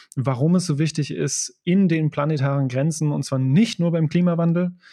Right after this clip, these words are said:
und in Bezug auf Klimagase zu bleiben, sondern das Ganze stärker ganzheitlich zu denken, weil auch dort alles miteinander zusammenhängt.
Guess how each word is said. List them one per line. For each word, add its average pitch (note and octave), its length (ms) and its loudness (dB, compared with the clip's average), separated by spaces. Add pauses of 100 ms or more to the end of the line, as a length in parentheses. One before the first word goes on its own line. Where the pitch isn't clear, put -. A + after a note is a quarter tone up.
(320)
und C#3+ 500 0
in D#3 280 -2
Bezug D#3 320 -4
auf D3 120 -6
Klimagase D3+ 560 -2
zu D3+ 140 -10
bleiben, D3+ 520 -2
sondern C3+ 460 -2
das C3 160 -4
Ganze C#3 460 -4 (420)
stärker C#3+ 360 -2
ganzheitlich E3+ 520 -2
zu C#3+ 120 -8
denken, D3 420 -2
weil C#3 180 -2
auch - 220 -8
dort D3+ 400 -6
alles D#3+ 320 -4
miteinander C#3+ 580 -2
zusammenhängt. D#3 760 -2